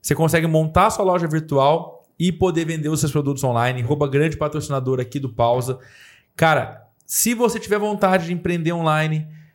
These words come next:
saiba que você não precisa despender uma grande quantia de dinheiro. Você pode montar a sua loja, cento e vinte reais por mês, monta ela, não tem custo inicial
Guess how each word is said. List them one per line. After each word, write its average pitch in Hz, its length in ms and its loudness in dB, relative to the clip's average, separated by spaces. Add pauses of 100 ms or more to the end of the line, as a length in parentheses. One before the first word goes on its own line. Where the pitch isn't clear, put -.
saiba 175 340 2
que 165 80 -6
você 175 200 2
não 185 100 2
precisa 180 200 0
despender 160 400 -2
uma 170 200 0
grande 175 600 4
quantia 165 300 -2
de 147 120 -8
dinheiro. 143 400 0
Você 139 200 0
pode 143 260 0
montar 135 320 0
a 160 40 2
sua 156 160 -2
loja, 135 280 2
cento 156 240 -4
e 160 40 -4
vinte 156 240 -4
reais 139 180 0
por 135 100 -6
mês, 143 300 0 (520)
monta 196 400 4
ela, 180 440 2
não 208 240 2
tem 208 120 -2
custo 202 340 -4
inicial 180 640 0